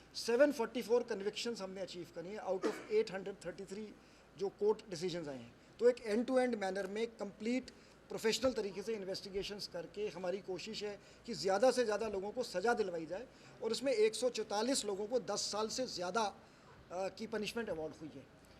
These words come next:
तो रिकवरी बहुत ज़्यादा हुई है, तीन सौ पच्चीस किलो हेरोइन हमारी रिकवर हुई है। तो एवरेज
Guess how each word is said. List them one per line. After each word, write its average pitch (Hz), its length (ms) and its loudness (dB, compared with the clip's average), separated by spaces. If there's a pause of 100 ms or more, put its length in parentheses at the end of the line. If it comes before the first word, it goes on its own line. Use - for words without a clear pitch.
(180)
तो 233 80 4
रिकवरी 233 340 4
बहुत 196 260 2
ज़्यादा 240 220 6
हुई 220 200 2
है, 226 120 4
तीन 214 200 -6
सौ 226 140 0
पच्चीस 247 380 -4
किलो 220 260 2
हेरोइन 202 360 0
हमारी 208 260 -2
रिकवर 190 300 -6
हुई 175 220 -10
है। 185 100 -10 (360)
तो 220 160 -4 (100)
एवरेज 220 520 12